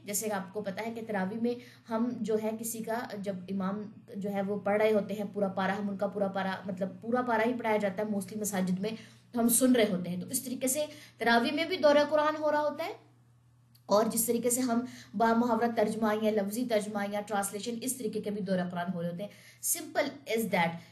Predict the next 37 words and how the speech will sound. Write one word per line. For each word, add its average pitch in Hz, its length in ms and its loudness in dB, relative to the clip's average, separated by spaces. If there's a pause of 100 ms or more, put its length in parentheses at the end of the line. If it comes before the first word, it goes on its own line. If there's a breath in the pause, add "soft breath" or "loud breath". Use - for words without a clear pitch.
(220 loud breath)
एक 320 320 2
पढ़ेगा 311 340 4
और 269 220 2
बाकी 240 300 2
सब 262 260 0
सामने 220 360 2
सुनेंगे, 190 460 0 (500)
ठीक 269 140 -16
है। 339 80 -10
simple 254 400 -2
definition 262 540 0
यही 226 260 0
है 277 80 -2
कि 269 160 -8
दौर 202 340 4 (100)
करना 220 280 -2
है, 294 180 -4 (400 loud breath)
एक 262 320 2
पढ़ेगा 277 380 2
और 392 300 -6
बाकी 220 280 0
सब 226 160 -4
उसका 214 260 -2
सुनेंगे, 220 540 -4 (440)
ठीक 233 160 -16
है। 285 80 -10 (320 loud breath)
कोई 220 120 2
mistake 220 380 2
होगी 233 240 -2
तो 214 120 -8
वो 196 80 -4
बताएंगे, 180 460 -2
जिस 214 240 -2
तरीके 170 240 -6
से 165 160 -8
भी 160 100 -14
होगा। 165 280 -10